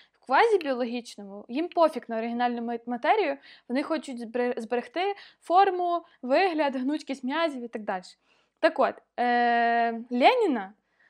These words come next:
бальзамували квазібіологічним способом, ну і бальзамують. І суть в тому, що коли якась з його тканин, е, відмирає, то її заміняють пластиком.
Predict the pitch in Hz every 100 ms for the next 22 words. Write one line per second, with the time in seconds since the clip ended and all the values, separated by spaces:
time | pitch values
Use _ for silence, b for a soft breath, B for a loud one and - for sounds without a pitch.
0 | _ _ 240 262 254 262 262 311 415 320
1 | 262 - 320 330 320 311 302 311 - 220
2 | - 190 185 185 208 269 294 269 254 247
3 | 233 190 - - 233 320 - 294 453 320
4 | 277 285 294 277 254 285 285 - 226 240
5 | 269 269 254 247 277 247 226 b b b
6 | - 214 208 - 214 208 233 202 285 494
7 | 466 _ _ _ _ _ - 262 247 349
8 | 285 254 262 269 269 247 - 247 233 -
9 | -